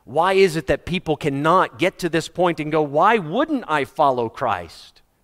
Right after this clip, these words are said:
The Holy Spirit has to get you to that point. I can't. I'll tell you that you need this. I'll tell you that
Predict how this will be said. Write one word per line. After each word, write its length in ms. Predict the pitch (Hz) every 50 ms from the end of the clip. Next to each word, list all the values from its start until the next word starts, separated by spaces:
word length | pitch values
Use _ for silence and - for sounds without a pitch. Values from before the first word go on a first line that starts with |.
| _ _ _ _ _ _ _ _ _ _ _ _ _ _ _ _ _ _ _ _ _ _ _ _ _ _ _ _ _ _ _ _ _ _ _
The 100 | - 120
Holy 260 | 120 151 170 151 139
Spirit 320 | 120 - - 160 156 147 127
has 200 | 131 139 135 -
to 100 | - 123
get 260 | 117 131 135 - -
you 80 | 123 120
to 100 | 113 110
that 220 | 110 107 101 -
point. 300 | - 107 101 92 92 - _ _ _ -
I 140 | 135 156
can't. 500 | 156 - - 160 139 117 101 - - - _ _ _ _ _ _ _ _ _ _ _ _ _ _ _ _ _ _ _ _ _ _ _ _ _ _ _ _ _ _ _ _ _ -
I'll 140 | 131 143
tell 240 | - - 165 160 165
you 100 | 160 156
that 220 | 147 151 156 151 139
you 80 | 131
need 340 | 131 131 143 180 208 196 147
this. 320 | 131 151 175 196 196 -
I'll 140 | 147 120 120
tell 180 | - - 156 165
you 140 | 165 165 151
that 320 | 139 151 151 147 - -